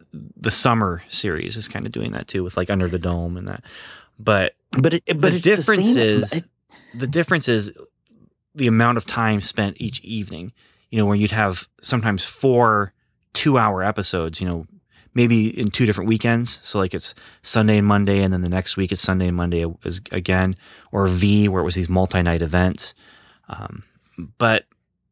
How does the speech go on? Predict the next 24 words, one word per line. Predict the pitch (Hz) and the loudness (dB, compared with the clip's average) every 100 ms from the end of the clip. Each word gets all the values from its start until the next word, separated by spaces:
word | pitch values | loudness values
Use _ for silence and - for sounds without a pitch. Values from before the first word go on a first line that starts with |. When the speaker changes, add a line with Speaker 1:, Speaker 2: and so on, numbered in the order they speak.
| - | -6
Speaker 1:
you | 277 | 0
know, | 240 240 185 196 - - 50 - _ _ _ _ _ _ - | 2 2 -2 -6 -10 -20 -20 -20 _ _ _ _ _ _ -2
I | 185 | 0
like | 156 143 185 - | 4 2 2 0
this. | 90 - | -2 0
I, | 120 123 - _ | 0 0 -2 _
what, | 160 143 120 98 | -4 0 0 2
one | 151 175 | 2 2
of | |
the | 180 | 2
things | 139 120 | 2 2
that | 117 | 0
helps | - 170 214 - | 0 -2 -2 -2
me | 110 92 92 _ _ _ - | -2 -2 -4 _ _ _ -2
with | 120 - | 0 2
this | 117 - | 0 0
thirteen | - 107 - 104 101 110 - | 2 0 2 0 0 -2 -4
episode | 107 101 107 95 90 - _ | -2 0 2 2 -2 -8 _
Heroes | - 113 95 92 90 | -2 2 2 2 -2
thing, | - 104 87 101 - _ _ _ _ _ | -4 -4 -4 -6 -12 _ _ _ _ _
I | 127 | -8
think | 180 | -6
it's | - | -6
thirteen, | 69 - 87 | -10 -8 -10